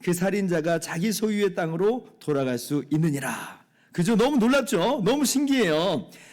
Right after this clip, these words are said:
아니, 지금 돈으로도 안 되는데, 그런데 대제사장이 죽으면 그러면 자유롭게 자기 집으로, 고향으로 돌아갈 수 있다는 것이에요. 여러분, 대제사장이 죽는 거하고 이 살인자가,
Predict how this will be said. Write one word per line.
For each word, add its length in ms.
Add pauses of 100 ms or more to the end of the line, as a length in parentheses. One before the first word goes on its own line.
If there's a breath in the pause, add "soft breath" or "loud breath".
(180 loud breath)
아니, 160
지금 240
돈으로도 460
안 160
되는데, 840
그런데 340
대제사장이 1000
죽으면 720 (400 soft breath)
그러면 260
자유롭게 880
자기 300
집으로, 560
고향으로 720 (220 loud breath)
돌아갈 340
수 140
있다는 560
것이에요. 320 (480 loud breath)
여러분, 220
대제사장이 680
죽는 300
거하고 440
이 140
살인자가, 840